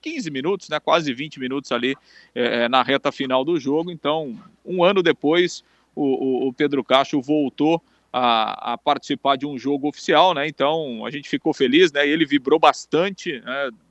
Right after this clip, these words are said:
dentro do jogo e depois do jogo também, claro.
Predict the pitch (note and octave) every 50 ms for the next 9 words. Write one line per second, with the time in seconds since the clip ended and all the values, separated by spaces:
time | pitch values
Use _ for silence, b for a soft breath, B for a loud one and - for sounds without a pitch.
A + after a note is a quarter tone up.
0 | _ _ _ - D3 E3+ D#3+ D#3+ D#3 C#3+ C#3 B2+ A2+ A#2+ C3+ D#3 E3+ D#3+ D3 C#3
1 | C#3 C3+ - - C#3+ C#3 C3 D3 C3 A#2 C3 C3+ C3+ _ - F3 D3 A#2+ B2+ D3
2 | D#3+ - D3 C3+ C3+ D3 D#3+ E3 -